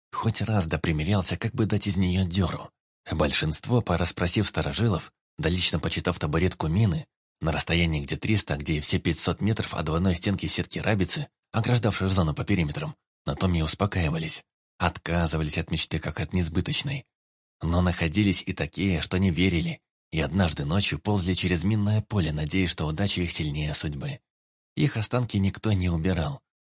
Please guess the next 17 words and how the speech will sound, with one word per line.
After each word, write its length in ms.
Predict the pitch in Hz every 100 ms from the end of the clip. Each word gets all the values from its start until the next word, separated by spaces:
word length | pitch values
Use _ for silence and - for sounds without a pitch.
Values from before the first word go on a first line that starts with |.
| _ -
служили 480 | - 87 98 101
весомым 440 | 82 85 107 107 98
аргументом 580 | 95 87 92 120 85 76
для 140 | 76
тех, 220 | - 101
кто 140 | - 92
сомневался. 840 | - 90 98 95 78 - 127 - _ _ _ _
А 140 | - 82
тут 200 | 90 -
пришел 340 | 92 - 95
человек 560 | - 85 78 90 104 -
и 80 |
говорит, 440 | 90 87 87 101 95
что 180 | - 87
с 100 | -
той 160 | 104
стороны. 540 | 95 98 104 87 -